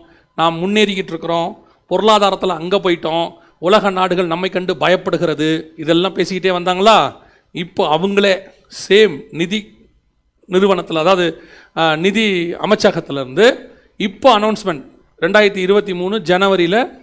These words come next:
சொல்லியிருக்கிறாங்க, "வர ஜூன் மாசத்துலேருந்து நம்முடைய பொருளாதாரம் என்ன ஆக போகுது? டவுன் ஆக போகுது, ஸ்லோ டவுன் ஆக போகுது.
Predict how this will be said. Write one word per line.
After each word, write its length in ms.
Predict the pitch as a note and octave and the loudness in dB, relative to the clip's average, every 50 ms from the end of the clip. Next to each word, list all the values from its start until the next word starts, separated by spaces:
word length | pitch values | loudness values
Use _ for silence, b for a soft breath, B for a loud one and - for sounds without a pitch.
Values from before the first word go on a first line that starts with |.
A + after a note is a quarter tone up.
| _ - - - | _ -8 0 2
சொல்லியிருக்கிறாங்க, 800 | G3+ G#3+ A3 G3+ F3 D#3+ E3+ E3 D3+ C#3+ D3 D3+ D3+ D3+ D#3 B B B B B B _ | 2 2 2 2 0 -2 -6 -8 -8 -4 -2 0 0 0 0 B B B B B B _
"வர 220 | C#3 D3 D3+ D3 | -2 -2 -2 -2
ஜூன் 420 | C3+ B2+ E3 G#3+ A#3+ A#3+ G#3+ F#3 | -2 -2 -2 -2 -2 -2 -2 -2
மாசத்துலேருந்து 500 | E3 E3 D3+ - F3+ - - - D#3 D#3+ | -2 -4 -2 -4 -8 -8 -8 -8 -8 -6
நம்முடைய 240 | F#3 F3+ E3 D#3+ D3+ D3+ | -6 -6 -6 -6 -6 -4
பொருளாதாரம் 380 | D#3+ D#3+ E3 F3+ F3 F3 E3 D#3+ | -4 0 0 0 2 0 -2 -2
என்ன 140 | D#3+ E3+ F3+ | -2 -2 -2
ஆக 140 | F3 E3 E3+ | 0 -2 -2
போகுது? 560 | D#3 E3 D#3+ D3 C3 A#2 - - - _ _ _ _ _ _ _ _ _ _ _ _ _ _ _ | -2 -2 -2 -2 -4 -4 -8 -12 -20 _ _ _ _ _ _ _ _ _ _ _ _ _ _ _
டவுன் 260 | - C3+ C3 C3 C3 | -8 -8 -8 -8 -10
ஆக 180 | B2+ - - B2+ | -10 -12 -14 -16
போகுது, 300 | - - A#2 - - - - - _ _ _ _ _ _ _ | -16 -18 -20 -20 -20 -20 -20 -20 _ _ _ _ _ _ _
ஸ்லோ 300 | _ - - - F3 E3 | _ -20 -8 -2 0 0
டவுன் 180 | D#3+ D#3 D3+ C#3+ | 2 0 -2 -4
ஆக 200 | C#3 C3 A#2+ C3 | -8 -10 -12 -14
போகுது. 600 | - - B2+ A#2+ C3 D3+ E3 D3+ C3 A2+ - | -14 -14 -12 -6 -2 0 0 0 -2 -4 -8